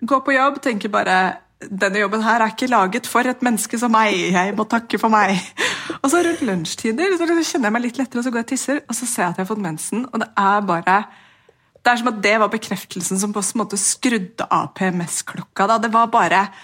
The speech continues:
altså, det var den beste følelsen. Jeg ble så glad. Og nå begynner jeg å kjenne at jeg får litt mensensmerter og sånn, men fy fader, så nå har jeg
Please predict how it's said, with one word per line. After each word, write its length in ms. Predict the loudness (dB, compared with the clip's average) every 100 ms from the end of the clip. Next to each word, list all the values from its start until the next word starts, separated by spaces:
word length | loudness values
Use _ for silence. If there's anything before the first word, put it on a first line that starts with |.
| -20 -20 _ _ 0
altså, 340 | 0 2 2
det 140 | 2
var 220 | 4 2 2
den 160 | 0 0
beste 420 | -4 -4 -4 -6
følelsen. 480 | -4 -6 -4 -4 0
Jeg 200 | 0 0
ble 260 | -2 -2 -2
så 260 | -4 -4 -2 -4 -2
glad. 300 | -2 0 2
Og 60 | 0
nå 80 | 2
begynner 220 | 2 2
jeg 20 | 0
å 60 |
kjenne 140 | 0 -2
at 60 | -4
jeg 20 |
får 100 | -4
litt 80 | -2 -4
mensensmerter 500 | -4 -6 -4 -6 -4
og 60 | -4
sånn, 140 | -2
men 100 | -4
fy 140 | -4 -10
fader, 760 | -14 -20 -8 -2 -2 -2 -4 -4
så 80 |
nå 80 | -2
har 140 | 0
jeg 60 | -2